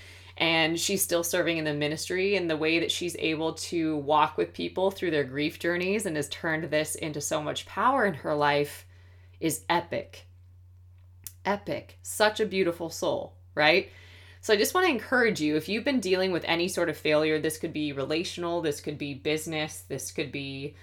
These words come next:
loss, this could be so many things. But if you are dealing with that, entertain these two questions, or these two thoughts even. What if my worst day was actually my best day?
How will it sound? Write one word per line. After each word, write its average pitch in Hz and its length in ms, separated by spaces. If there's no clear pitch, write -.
loss, 151 580
this 165 220
could 170 120
be 156 100
so 185 240
many 185 200
things. 147 560
But 165 160
if 170 80
you 175 220
are 294 260
dealing 220 400
with 147 160
that, 143 360
entertain 226 600
these 170 240
two 175 140
questions, - 720
or 170 140
these 160 280
two 208 240
thoughts - 500
even. - 500
What 277 200
if - 520
my 175 280
worst 175 460
day 160 600
was 170 200
actually 156 460
my 139 200
best - 420
day? - 280